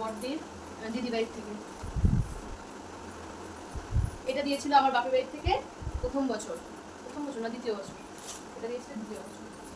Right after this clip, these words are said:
এটা দিয়েছিল আমার দাদার শ্বশুরবাড়ির থেকে হচ্ছে, উম, বিয়ের সময়,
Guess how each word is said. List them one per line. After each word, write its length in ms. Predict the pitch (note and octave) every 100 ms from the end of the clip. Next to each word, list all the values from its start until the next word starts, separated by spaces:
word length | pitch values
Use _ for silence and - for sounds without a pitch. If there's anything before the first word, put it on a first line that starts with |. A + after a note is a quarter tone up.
| - - - - - - - - F#2+ G2+ - - - - - - - - -
এটা 120 | C4+ D4
দিয়েছিল 320 | D4 C#4+ D4 D4 D4 B3+
আমার 140 | A#3+ A3+
দাদার 180 | A#3+ -
শ্বশুরবাড়ির 380 | - C4+ C4+ D4+
থেকে 180 | D4+ D#4+ - - - - - - - - -
হচ্ছে, 260 | A#3+ - E4 D4
উম, 160 | A#3+ A#3 - - - - - - - - - - - - - A#3
বিয়ের 200 | D#4 D#4
সময়, 200 | A3+ -